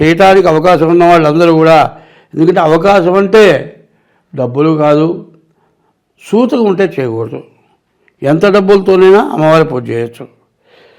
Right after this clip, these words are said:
శ్రావణ శుక్ర శుద్ధ పూర్ణిమ రోజు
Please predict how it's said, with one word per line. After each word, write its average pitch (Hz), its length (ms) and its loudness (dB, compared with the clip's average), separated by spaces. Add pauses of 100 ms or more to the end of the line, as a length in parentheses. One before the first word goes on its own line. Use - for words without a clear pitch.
(200)
శ్రావణ 156 360 0
శుక్ర 170 520 -2
శుద్ధ 175 180 -2
పూర్ణిమ 165 500 0
రోజు 151 520 -2